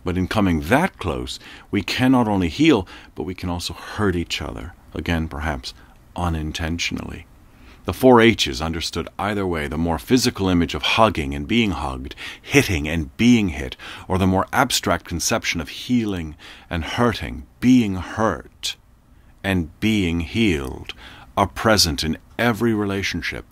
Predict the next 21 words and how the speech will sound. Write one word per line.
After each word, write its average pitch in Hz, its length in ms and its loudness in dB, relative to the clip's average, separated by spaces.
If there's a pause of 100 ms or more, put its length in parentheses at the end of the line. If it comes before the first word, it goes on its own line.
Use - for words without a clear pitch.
(160)
including, 107 600 2
and 87 200 0
perhaps 107 400 -2
most 104 260 0
important, 90 640 -2 (840)
family. 67 580 -4 (1000)
It 85 120 0
is, 92 140 2
after 92 300 2
all, 87 160 2
within 76 240 -2
our 78 120 -2
families 73 760 -4 (580)
that 73 120 -6
we 76 120 -4
learn 69 240 -6
relationship. 65 680 -8 (960)
Perhaps - 260 -2
that's 67 240 -8
why 67 240 -4
the 65 160 -6